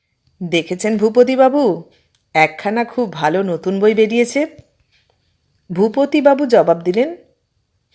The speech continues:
"ওই রজত রশ্মির কথা বলছেন তো? ইংরেজি গোঁসাই বাজার কাগজখানাও খুব লিখেছে, এই যে দেখুন না।" সাগ্রহে কাগজখানা টানিয়া লইয়া সুকুমার দেখিল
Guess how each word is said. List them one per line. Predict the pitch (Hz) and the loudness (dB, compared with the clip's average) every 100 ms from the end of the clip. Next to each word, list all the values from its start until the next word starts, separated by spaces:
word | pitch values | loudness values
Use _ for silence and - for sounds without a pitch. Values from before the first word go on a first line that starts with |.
| _ _ _ _ _ _ | _ _ _ _ _ _
"ওই | - 170 190 233 | -10 -2 0 2
রজত | 180 160 156 175 - | 2 2 0 -4 -2
রশ্মির | 175 175 - 220 | -2 0 -2 2
কথা | 220 220 240 | 4 4 4
বলছেন | 247 247 285 311 | 2 0 -2 -4
তো? | 311 403 208 147 165 - _ _ _ _ _ _ _ | 0 2 2 0 -6 -20 _ _ _ _ _ _ _
ইংরেজি | - 175 185 196 208 214 | -6 -4 0 2 2 0
গোঁসাই | 196 202 196 214 220 | 0 0 4 4 6
বাজার | 226 233 233 | 6 6 4
কাগজখানাও | 240 220 240 240 254 254 285 | 4 4 2 -2 0 2 0
খুব | 285 269 | 0 -4
লিখেছে, | 247 233 285 277 240 175 - - _ _ | -2 -2 -2 0 0 0 -2 -8 _ _
এই | 196 226 254 | 4 6 6
যে | 190 147 - | 0 -4 -6
দেখুন | 160 214 269 262 | -4 -2 0 -2
না।" | 180 151 - _ _ _ _ _ _ _ _ _ _ _ _ _ - | -2 -6 -10 _ _ _ _ _ _ _ _ _ _ _ _ _ -8
সাগ্রহে | - 220 208 180 220 240 269 | 0 2 2 2 0 2 0
কাগজখানা | 277 190 175 202 - 208 202 | 0 0 0 -6 -6 -6 -6
টানিয়া | 202 180 175 196 | -2 -4 -2 -2
লইয়া | 190 175 185 254 | -2 0 2 0
সুকুমার | - 180 180 175 170 | -2 -8 -6 -6 -6
দেখিল | 165 - - 220 | -8 -10 -6 -2